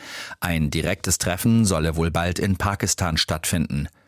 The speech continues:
Wadefuhl sprach von einem ersten Zeichen der Hoffnung und Zuversicht. Er fügte hinzu, U-S-Außenminister Rubio werde sich dazu heute vielleicht etwas konkreter äußern.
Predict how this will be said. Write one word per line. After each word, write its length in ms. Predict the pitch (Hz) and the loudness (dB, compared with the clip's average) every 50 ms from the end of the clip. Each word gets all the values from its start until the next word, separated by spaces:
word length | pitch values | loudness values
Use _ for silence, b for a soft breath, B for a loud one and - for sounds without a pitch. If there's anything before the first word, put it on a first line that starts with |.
| b b b | b b b
Wadefuhl 560 | - 95 95 92 95 95 - - 135 139 147 | -2 0 0 0 0 -2 0 2 2 2 2
sprach 360 | - - - 95 82 80 80 | 0 -2 -2 -2 -2 -2 -2
von 200 | - - 87 82 | -2 -2 0 0
einem 260 | 80 80 80 80 76 - - | 0 0 2 0 0 0 0
ersten 380 | 98 104 101 - - 101 101 | 0 0 0 0 0 0 0
Zeichen 480 | - - 92 90 92 - - 101 95 90 | 2 2 0 0 0 2 2 4 4 4
der 220 | 87 80 82 - | 4 2 0 0
Hoffnung 380 | 92 90 - - 101 95 98 - | 0 0 2 2 2 2 2 2
und 200 | - 104 101 - | 2 2 2 2
Zuversicht. 640 | - - 113 - 104 92 80 82 76 - - - - B B B B B B B B B B | 2 2 2 2 2 0 0 0 0 -2 -4 -6 -10 B B B B B B B B B B
Er 260 | - 95 92 85 80 - | 0 2 2 2 0 0
fügte 320 | - - 101 - - 101 | 0 0 0 2 2 2
hinzu, 560 | 90 85 87 90 - - 107 104 101 101 95 - - _ _ - | 2 4 4 4 4 4 4 4 4 4 2 -2 -8 _ _ 0
U-S-Außenminister 1000 | 117 104 - 127 120 - - 113 127 127 - 131 120 113 113 113 107 - - 110 | 2 4 4 2 2 2 2 2 2 2 4 4 6 6 6 4 2 2 2 2
Rubio 600 | 107 107 117 139 135 110 90 87 82 82 80 - - | 4 4 4 4 4 4 4 4 2 2 0 -2 -2
werde 260 | - 87 80 76 76 | 0 0 0 0 0
sich 220 | 71 73 73 - - | 0 -2 -2 -2 -2
dazu 320 | 73 - - - 82 82 | -4 -2 0 0 0 2
heute 360 | 78 90 87 85 - 87 85 | 2 2 0 2 0 0 0
vielleicht 460 | 82 - - 92 85 85 95 95 - - | 0 0 0 2 2 2 0 0 -2 -2
etwas 380 | - 90 - - 90 87 - | -4 -4 -2 -2 -2 -2 0
konkreter 520 | - 110 107 101 - 104 104 98 113 101 - | 0 0 0 2 2 0 0 2 0 0 2
äußern. 460 | 85 85 80 - 80 71 67 60 | 2 2 2 0 0 0 -4 -6